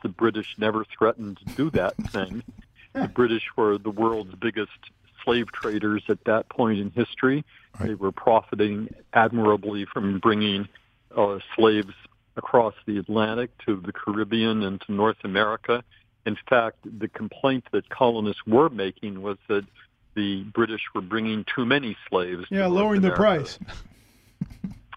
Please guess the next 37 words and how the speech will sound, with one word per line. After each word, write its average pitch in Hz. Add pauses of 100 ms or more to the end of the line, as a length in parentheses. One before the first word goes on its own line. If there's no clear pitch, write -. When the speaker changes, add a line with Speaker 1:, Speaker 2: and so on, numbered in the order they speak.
(240)
Speaker 2:
Yep. 101
Speaker 1:
So, 113 (140)
um, 120 (920)
this 123 (200)
thing 170
just -
never 143
happened. 104
Times 139
made 120
that 120
up 117
out 104
of 95 (160)
thin 123
air. 120
Speaker 3:
Oh, 233
how 202
Speaker 1:
Now, 277
if 262
Speaker 3:
surprising. 240 (1700)
Speaker 1:
you 135
know, 117 (320)
if 156
you 165
wanna 180 (140)
find 151 (120)
any 131 (100)
evidence 143 (160)
for 101
it, 123 (420)
they 120
have 143
to - (160)
twist 160 (320)
two 139
historical 120